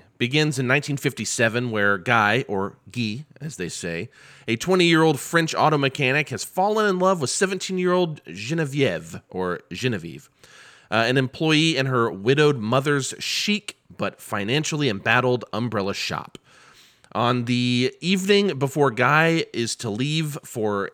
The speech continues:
a two-year tour in combat, or of combat in Algeria, he and Genevieve make love. She becomes pregnant and must choose between waiting for Guy's return or accepting an offer of marriage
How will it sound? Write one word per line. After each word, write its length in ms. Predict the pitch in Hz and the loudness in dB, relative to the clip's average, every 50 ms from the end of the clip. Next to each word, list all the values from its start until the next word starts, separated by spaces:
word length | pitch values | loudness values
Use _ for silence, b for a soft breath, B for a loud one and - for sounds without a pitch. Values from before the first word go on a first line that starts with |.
| _ _ | _ _
a 220 | - 104 98 95 95 | -4 -2 -2 -2 -4
two-year 460 | - - - 190 190 180 180 180 165 | -6 -4 -2 0 0 2 2 2 2
tour 500 | 160 - - 170 165 175 180 185 196 - - | 2 0 -2 -2 0 2 0 0 -2 -4 -8
in 160 | - 104 98 92 | -10 -10 -10 -10
combat, 720 | - - 131 139 151 156 151 160 160 170 - - - - - _ | -10 -4 -2 -2 -2 0 0 0 0 0 -2 -6 -12 -18 -10 _
or 220 | - 110 110 - - 90 90 - _ - | -2 -2 -2 -2 -6 -12 -20 -10 _ 0
of 200 | 127 135 127 - | 0 0 0 -4
combat 560 | - - 139 143 147 139 151 151 170 - - - | -2 0 0 0 2 2 2 0 0 -2 -6 -10
in 200 | 98 101 98 98 | -8 -8 -8 -6
Algeria, 760 | - 87 92 98 95 92 113 135 135 113 98 95 95 98 95 B B B B B B B B | -6 -4 -4 -4 -6 -4 -2 0 2 2 2 2 0 0 -4 B B B B B B B B
he 260 | - - 175 180 170 | -6 -2 -2 0 2
and 140 | 156 156 147 | 0 0 0
Genevieve 540 | 120 127 147 143 135 120 131 123 123 117 - | -2 -2 -2 -2 -2 0 0 -2 -2 -2 -4
make 300 | 90 98 104 107 - - | -6 -6 -6 -6 -6 -8
love. 500 | 78 82 87 90 87 78 78 87 87 - b b b b b b b b b | -8 -6 -6 -6 -6 -6 -8 -12 -14 -20 b b b b b b b b b
She 140 | - - 156 | -4 -2 -2
becomes 340 | 143 151 - 165 143 127 | -2 -2 -2 -2 -4 -4
pregnant 500 | - _ - 208 214 202 202 214 214 208 - _ _ _ | -6 _ 0 2 2 2 2 0 0 0 -4 _ _ _
and 120 | - 113 113 | -6 -4 -2
must 300 | 123 151 175 170 - - | 0 0 0 0 -2 -4
choose 340 | - - 190 185 185 160 147 | -4 -2 0 0 0 -2 -4
between 480 | - 147 - - 165 147 143 139 139 - | -8 -10 -8 -4 -2 0 0 0 -2 -4
waiting 560 | - 95 98 120 135 160 175 185 185 185 185 170 | -8 -4 0 2 2 4 4 4 2 2 2 -2
for 240 | - - - 123 | -4 -4 -4 -4
Guy's 520 | 110 104 131 135 143 147 151 151 147 139 - | -2 0 2 2 4 4 4 2 0 -2 -4
return 640 | 107 104 - - 175 190 196 196 190 196 208 202 180 _ | -6 -6 -4 -2 0 2 2 2 2 0 -2 -4 -8 _
or 160 | - 113 120 | -4 0 0
accepting 580 | 120 113 - - - 185 175 - - 180 160 131 | 0 0 -2 0 0 0 -2 0 -2 -2 -2 -2
an 60 | 104 - | -2 0
offer 400 | - 113 131 135 - - 127 107 | 2 2 2 0 0 -2 -2 -4
of 140 | 92 82 | -2 -2
marriage 560 | 90 107 113 127 123 123 123 117 117 110 - | -2 0 2 2 2 2 0 0 -4 -10 -14